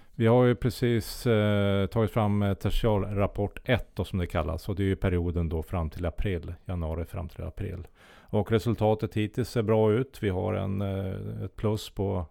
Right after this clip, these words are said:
perioden. Och vi har ett, eh, en prognos som vi kallar det då för helåret på, som också är positiv.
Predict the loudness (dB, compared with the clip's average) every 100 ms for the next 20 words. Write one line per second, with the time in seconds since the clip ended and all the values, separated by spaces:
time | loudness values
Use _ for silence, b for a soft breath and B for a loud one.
0 | _ -4 0 0 2 0 -2 -8 b b
1 | b b b b -4 -2 0 0 2 2
2 | 2 2 -2 _ -2 0 2 0 0 -2
3 | -2 -2 2 2 2 2 0 0 0 0
4 | -2 -2 -2 -6 -8 -6 -4 -2 -2 -2
5 | -2 -2 -4 -6 -10 -10 -10 -2 0 0
6 | 2 2 2 -2 -4 -12 -10 -10